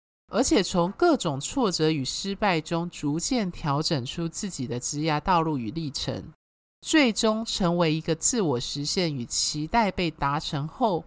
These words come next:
呈现给社会大众的自己。我觉得这样的过程就好比就是一个一开始他在餐厅担任服务生的一个小小员工，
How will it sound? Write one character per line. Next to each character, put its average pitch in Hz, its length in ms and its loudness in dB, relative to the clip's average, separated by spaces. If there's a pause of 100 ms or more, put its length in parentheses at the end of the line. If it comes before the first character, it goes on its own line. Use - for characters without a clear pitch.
(300)
呈 151 340 0
现 214 320 -2
给 127 200 -4
社 185 260 -2
会 175 200 -2
大 160 240 -2
众 143 200 -6
的 120 80 -8
自 135 220 -4
己。 - 260 -10 (1200)
我 185 100 0
觉 262 120 4
得 359 80 6
这 - 80 6
样 403 120 10
的 294 80 4
过 240 220 4
程 156 240 0
就 208 200 2
好 165 260 0
比 160 260 -2
就 151 120 -6
是 160 180 -4
一 139 320 -4
个 165 180 2
一 175 80 -4
开 240 360 2
始 135 500 -2
他 - 180 0
在 202 160 2
餐 196 380 -2
厅 185 340 -4
担 185 240 -4
任 180 160 -2
服 156 320 -4
务 175 80 -2
生 165 240 -4
的 151 80 -4
一 127 100 -6
个 131 220 -2
小 135 260 0
小 131 240 -2
员 117 300 -8
工， 143 340 -4